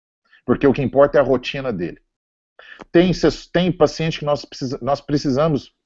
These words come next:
de seis sessões pra zerar. E tem pacientes que nós não tratamos.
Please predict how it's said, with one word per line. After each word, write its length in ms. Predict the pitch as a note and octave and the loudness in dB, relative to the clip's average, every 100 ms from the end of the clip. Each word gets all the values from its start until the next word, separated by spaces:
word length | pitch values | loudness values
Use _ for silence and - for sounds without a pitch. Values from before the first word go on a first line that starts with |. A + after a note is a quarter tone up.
| _ _ _ _ _ - - - | _ _ _ _ _ -20 -20 0
de 120 | C#3 | 0
seis 280 | - F#3+ F#3+ | 4 6 6
sessões 680 | E3 - C3 B2+ A2 - _ _ _ - | 4 0 0 0 -2 -10 _ _ _ -2
pra 120 | B2+ | 0
zerar. 460 | A2+ A#2+ G#2 F2+ - _ _ _ _ - - D#3 | 4 4 4 2 -2 _ _ _ _ -20 -2 2
E 80 | |
tem 180 | D3+ F#3 | 4 4
pacientes 500 | F#3 F3 - E3 F3 | 4 2 0 -4 -4
que 120 | - | -2
nós 360 | E3+ D#3+ E3 - | 0 2 0 -4
não 400 | D3 D#3 D#3+ E3 | -4 0 2 2
tratamos. 500 | E3+ D3+ D3 F2 - | 2 0 0 -6 -12